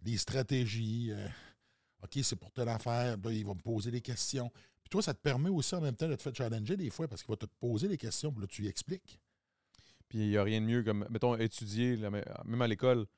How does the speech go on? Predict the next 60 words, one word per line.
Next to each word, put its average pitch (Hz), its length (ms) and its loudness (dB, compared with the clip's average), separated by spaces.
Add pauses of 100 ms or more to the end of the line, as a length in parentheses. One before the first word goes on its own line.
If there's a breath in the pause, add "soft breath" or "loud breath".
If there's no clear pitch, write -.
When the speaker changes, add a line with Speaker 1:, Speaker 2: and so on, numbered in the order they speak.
(260)
Speaker 2:
la 110 60 -6
meilleure 110 140 2
façon 113 200 0
d'étudier, 107 380 -2
c'est 110 80 -4
d'apprendre 104 320 0
à 101 40 0
quelqu'un 101 280 -4
d'autre 110 180 0
puis 113 100 -6
de 98 60 -4
l'aider 98 280 0
à 101 80 0
tu-, - 180 -12 (100)
à - 60 -4
étudier 101 100 0
aussi, 101 80 -2
Speaker 1:
Exactement, 110 540 2
Speaker 2:
là, 185 80 4
Speaker 1:
puis 117 160 -4
Speaker 2:
fait 98 120 -6
que 85 60 -12
Speaker 1:
de 95 80 -2
le 98 60 -4
mettre 117 180 -2
en 113 80 0
pratique. 104 640 -2 (240 soft breath)
Speaker 2:
Hmm. 98 140 -6
Speaker 1:
Fait 101 100 -8
que - 120 0
là, 196 40 8
maintenant, 160 480 4
ben, 123 160 2
bien 127 300 2
souvent, 127 320 4 (220)
à 104 60 -2
travers, 127 520 2
euh, 104 160 2
les 101 80 0
différents 117 360 0
partenariats, 110 680 -2
on 127 80 0
va 110 100 0
en 101 80 0
discuter. 117 520 -4 (600 soft breath)
Euh, 90 140 -10
je - 40 -10
vais 101 120 -2
discuter - 320 0
avec 107 240 2
lui, 113 240 2
ben, 101 300 0 (220 loud breath)
qu'est-ce - 140 -4
qu'on 110 120 2
est 107 120 2
en 104 100 2
train 101 140 0
de 113 60 2
négocier, 110 680 2
euh, 95 140 -4